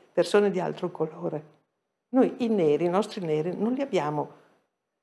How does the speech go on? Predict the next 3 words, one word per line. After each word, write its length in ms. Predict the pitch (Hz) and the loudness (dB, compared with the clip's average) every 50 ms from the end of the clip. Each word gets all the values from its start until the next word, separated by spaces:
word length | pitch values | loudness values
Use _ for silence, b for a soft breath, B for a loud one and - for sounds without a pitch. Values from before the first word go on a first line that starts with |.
| _ _ - | _ _ 0
ancora, 880 | - 208 208 214 208 - - - 240 240 247 247 247 226 202 - - - - | 2 4 4 2 0 -2 0 2 4 4 6 6 6 6 6 4 -2 -6 -2
mm, 720 | 170 160 156 151 147 143 147 139 131 123 120 - - - - | -2 0 0 0 -2 -2 -2 -2 -4 -4 -6 -8 -10 -2 6
concettualizzati. 1000 | - 208 220 214 - 180 - 185 185 185 165 151 143 160 147 135 135 - - - | 8 8 8 8 6 2 2 2 2 2 2 2 4 4 4 4 2 -6 -12 -14